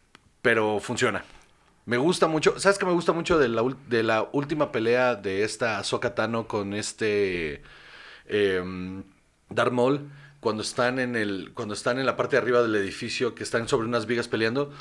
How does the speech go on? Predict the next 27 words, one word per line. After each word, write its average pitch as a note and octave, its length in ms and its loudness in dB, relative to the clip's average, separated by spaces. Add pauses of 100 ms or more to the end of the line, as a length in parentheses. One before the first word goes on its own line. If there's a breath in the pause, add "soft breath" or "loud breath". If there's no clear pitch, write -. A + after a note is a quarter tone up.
(360 loud breath)
Y B2 60 -10
fija-, - 500 0
¿te C#3 80 -4
fijaste F3+ 380 0
que F#3 80 2
el C#3 120 2
movimiento B2+ 760 0
era C#3 160 0
mucho C3+ 420 -2
más, C3 560 -4
eh, F2 440 -8 (800)
no A#2+ 200 -2
parecía C#3+ 320 2
tan C3+ 140 -2
caricaturesco? A#2 880 -2 (480 loud breath)
Era C#3 120 4
porque A#2+ 220 0
hicieron C#3 320 2
motion C#3 340 0
capture C3+ 540 0 (420 soft breath)
de G2+ 320 0
dos A#2 200 -4
personas A#2 480 -2
peleando G#2+ 540 0
en, F#2 180 -10 (120)
en F#2 120 -12
realidad. F#2+ 440 -2